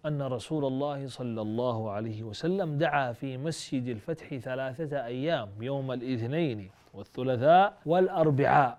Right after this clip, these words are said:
فاستجيب له يوم الأربعاء بين الصلاتين، يعني بين الظهر والعصر، فعرف البشر في وجهه.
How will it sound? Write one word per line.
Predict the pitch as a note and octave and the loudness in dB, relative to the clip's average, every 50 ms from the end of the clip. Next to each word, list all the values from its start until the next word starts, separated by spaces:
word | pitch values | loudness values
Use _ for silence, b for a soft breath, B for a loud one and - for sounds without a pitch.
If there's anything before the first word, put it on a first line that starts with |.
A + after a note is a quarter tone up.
| _ | _
فاستجيب | - - F#3 E3+ - - - - F3+ F3+ D#3 D3 F3+ A3+ A#3+ A#3 A3 F#3+ E3+ C#3+ D3+ | -2 0 0 2 0 -2 -4 0 2 4 4 4 4 6 6 6 6 4 2 4 4
له | D#3 D#3+ F#3 F3+ D#3 D3 D3 D3 C#3 C#3 | 4 6 6 4 4 4 2 2 2 4
يوم | D3 E3 F3+ F3+ E3 D3+ D3 | 4 4 4 4 4 2 0
الأربعاء | C#3+ C#3 C3 C3 C3+ C#3 C3 C#3+ C#3 C#3+ D#3+ F#3 G#3+ A3 G#3 | -2 -2 -2 -2 0 0 2 2 4 6 6 6 6 6 6
بين | F3+ F3 G3 A3 A3+ | 6 8 8 8 8
الصلاتين، | G#3+ F3 - - - - E3 D#3+ D#3+ D#3 D#3 D3+ C3+ - F#3 G3+ G3 D#3+ C3 A2 G#2 F#2+ - - | 8 6 6 4 4 6 8 10 10 10 8 8 8 10 10 10 12 10 8 4 -2 -8 -10 -6
يعني | A2+ A2 B2+ B2+ | -2 0 2 4
بين | B2 C3+ D3+ E3 D#3+ | 4 6 6 6 6
الظهر | D3+ C#3+ C3 C3 D#3+ F3+ E3 E3 F3+ G3 A3 - - - | 6 4 6 8 8 8 8 10 8 8 6 4 -2 -4
والعصر، | B2+ B2+ C3 C3 C3 A2 - A#2 | -2 0 2 2 2 0 -2 -8
فعرف | - - - G#3+ - C4 E4+ E4 B3+ F#3+ | -6 2 4 6 8 8 10 8 8 8
البشر | G3+ G3 F3+ F3+ B3 G#3 G#3+ G#3 F#3 | 6 4 4 2 2 2 4 4 4
في | D3+ D#3+ D#3+ | 6 6 6
وجهه. | D#3 D3+ C3+ A#2 A2+ G#2 | 6 6 4 0 -4 -6